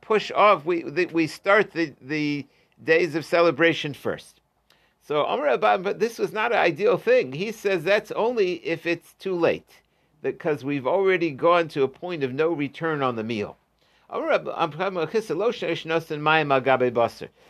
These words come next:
That's where they put the water on the meat. They put the water on the meat, uh, and if they, uh, they started preparing it,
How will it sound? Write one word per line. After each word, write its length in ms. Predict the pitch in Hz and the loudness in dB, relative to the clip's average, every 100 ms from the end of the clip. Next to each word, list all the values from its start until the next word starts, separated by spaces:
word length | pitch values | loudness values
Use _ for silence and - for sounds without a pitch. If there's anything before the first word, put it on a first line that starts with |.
| _ | _
That's 380 | 113 170 233 - | -2 0 0 -2
where 200 | 180 170 | 2 2
they 220 | 151 147 | 4 2
put 400 | 143 - 214 202 | -2 -2 -2 -2
the 340 | - 143 135 123 _ _ | -6 -6 -6 -8 _ _
water 480 | 131 160 190 170 160 | 0 4 4 4 4
on 200 | 131 143 | 4 2
the 80 | 139 | -2
meat. 340 | 120 - _ _ _ _ _ _ _ _ | -4 -6 _ _ _ _ _ _ _ _
They 100 | 107 | -12
put 300 | - 208 208 | -4 -4 -2
the 120 | 160 | -4
water 460 | 151 185 196 175 160 | -2 2 2 4 2
on 160 | 156 | 2
the 80 | 123 | 0
meat, 420 | 131 196 - _ _ _ _ _ _ | -4 -8 -12 _ _ _ _ _ _
uh, 520 | 120 139 131 127 123 - | 0 4 6 6 4 2
and 400 | 131 131 131 113 | 0 0 -2 0
if 280 | 127 127 - | -2 -2 -6
they, 400 | 117 120 113 110 | -2 0 0 2
uh, 320 | 104 101 73 | 2 2 0
they 160 | 98 | -2
started 400 | 117 - 151 127 | -4 -4 -4 -4
preparing 500 | - 123 220 214 196 | -6 -6 0 2 2
it, 160 | 185 180 | 0 -4